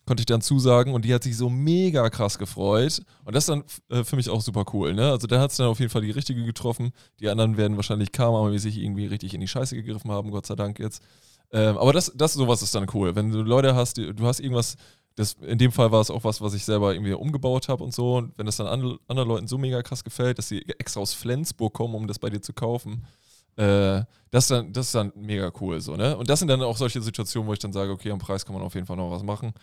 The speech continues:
Da war der Preis halt schon vorher gedealt,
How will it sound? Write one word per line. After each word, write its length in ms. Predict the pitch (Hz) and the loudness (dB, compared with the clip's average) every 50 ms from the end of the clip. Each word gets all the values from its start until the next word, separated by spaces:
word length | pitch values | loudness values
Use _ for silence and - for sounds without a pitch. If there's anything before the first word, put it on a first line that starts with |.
| _ _ _ _ | _ _ _ _
Da 240 | - 98 104 110 104 | 0 4 4 4 6
war 100 | 107 104 | 4 2
der 100 | 104 104 | 2 2
Preis 300 | 92 - - 104 104 101 | 0 0 0 0 0 0
halt 160 | 104 101 98 - _ _ _ _ _ _ _ _ | 0 -2 -2 -4 _ _ _ _ _ _ _ _
schon 400 | _ - - 107 101 98 92 92 - _ _ _ _ _ _ | _ -8 -6 -4 -4 -4 -6 -10 -12 _ _ _ _ _ _
vorher 240 | _ 113 107 107 101 | _ 0 2 2 2
gedealt, 500 | 101 104 95 104 120 147 147 147 151 - | 0 -2 0 0 2 4 4 4 2 0